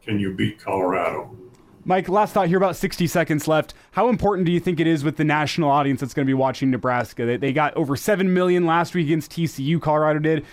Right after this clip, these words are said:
Speaker 2: You expect that number to grow even more this week. And, uh, Cutter in the comments has called this the most significant Nebraska game he can remember, kind of because of that reason, with, with the nation's eyes on Nebraska. H-, how much of a factor is that to you in the importance of this game?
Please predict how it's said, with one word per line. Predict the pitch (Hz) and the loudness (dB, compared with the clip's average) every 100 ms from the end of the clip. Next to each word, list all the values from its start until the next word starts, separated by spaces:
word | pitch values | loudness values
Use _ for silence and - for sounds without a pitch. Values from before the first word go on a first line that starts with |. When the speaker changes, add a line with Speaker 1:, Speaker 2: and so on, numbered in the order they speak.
| - - | -14 -4
Speaker 2:
You | 147 | -4
expect | - 185 - | -2 -4 -2
that | 165 | 0
number | 160 156 | 0 0
to | 147 | 0
grow | 135 160 156 | 0 0 0
even | 170 160 156 | -2 0 0
more | 151 156 160 | 2 2 2
this | 139 147 139 | 0 -2 -2
week. | 160 156 143 - _ _ - | 0 0 -2 -14 _ _ -4
And, | 143 147 | -2 2
uh, | 147 143 | 2 0
Cutter | 143 180 180 170 | 0 0 2 2
in | |
the | 151 | 0
comments | 151 160 165 135 | 0 0 0 -4
has | |
called | - 151 | -4 -2
this | 151 143 | -2 -2
the | |
most | 165 147 | -2 -2
significant | 160 147 165 147 165 | -2 -2 -2 -2 -2
Nebraska | 147 156 151 - | 0 0 0 -2
game | 151 151 | 0 0
he | 123 175 | 0 -4
can | - | -2
remember, | 147 147 147 | 0 0 -2
kind | - 151 | -2 -4
of | 139 | -2
because | 143 - 151 | -4 -4 -2
of | 147 139 | -2 0
that | 143 | 0
reason, | 131 135 147 131 | 0 0 0 0
with, | 131 120 | -2 -4
with | 139 139 | -6 -2
the | |
nation's | 139 143 143 143 139 | 0 0 0 -2 0
eyes | 135 135 120 113 - - - 135 | 0 0 -2 -6 -16 -20 -8 -2
on | 143 | 0
Nebraska. | 139 127 135 131 - | 0 2 0 0 -2
H-, | 135 | -2
how | 151 185 | 0 2
much | 220 - | 0 0
of | 190 | 0
a | |
factor | 147 170 160 165 | 0 0 0 0
is | 147 | 0
that | 160 135 | -2 -4
to | - | -4
you | 156 | 0
in | 147 | 2
the | 139 | 2
importance | 131 143 127 131 | 0 -2 -2 -2
of | 127 | -2
this | 113 | -4
game? | - 110 95 | -6 -6 -6